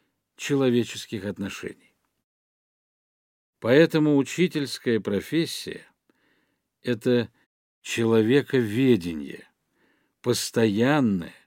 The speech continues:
никогда не прекращающееся проникновение в сложный духовный мир человека. Конечный результат педагогического труда можно увидеть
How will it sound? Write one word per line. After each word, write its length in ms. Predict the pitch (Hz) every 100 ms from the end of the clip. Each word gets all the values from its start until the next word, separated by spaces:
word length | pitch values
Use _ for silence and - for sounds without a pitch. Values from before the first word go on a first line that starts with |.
| _ _ _ -
никогда 800 | 104 127 123 117 98 98 135 156
не 100 | 147
прекращающееся 1600 | 139 131 123 107 - 131 135 131 107 - 127 113 - 120 107 _ _ _ _ -
проникновение 1300 | 117 117 117 107 95 90 82 110 147 143 143 127 _ _ _ _ _ _ _
в 180 | _ -
сложный 800 | - 101 95 120 156 127 120 90
духовный 800 | 78 90 - - 104 131 143 147
мир 400 | 127 92 90 - _ _ _ _ _ _ _ -
человека. 760 | - 104 98 82 73 - - _ _ _ _ _ _ _ _ _ _ _ _ _ _ _ _ _ _ _ _ _ _ _ _ _ _ _ _ _
Конечный 600 | - 127 190 214 - 180
результат 600 | 170 135 143 127 190 170
педагогического 960 | - 123 113 113 123 160 127 - 117 104
труда 480 | 90 107 95 170 151
можно 480 | 110 165 151 147 151
увидеть 800 | 143 131 170 151 139 - -